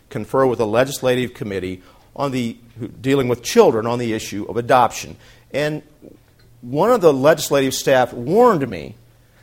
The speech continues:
that an issue that could come up is the issue of gay adoption.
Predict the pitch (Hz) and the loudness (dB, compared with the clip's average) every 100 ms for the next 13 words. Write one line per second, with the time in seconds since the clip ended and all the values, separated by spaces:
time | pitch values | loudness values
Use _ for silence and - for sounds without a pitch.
0 | - 131 131 - - _ 120 120 165 - | -2 2 2 0 -20 _ -6 -2 0 0
1 | 160 135 123 - - - 294 294 - 190 | -2 2 2 0 -6 -2 -2 -2 -2 -2
2 | 131 92 80 - _ _ _ - 127 117 | 0 -4 -6 -12 _ _ _ -12 -10 -6
3 | 104 98 135 139 147 123 - _ _ _ | -4 -4 -6 -2 -2 -2 -18 _ _ _
4 | _ - 180 208 185 120 113 80 - - | _ -8 2 6 6 6 2 -4 -8 -16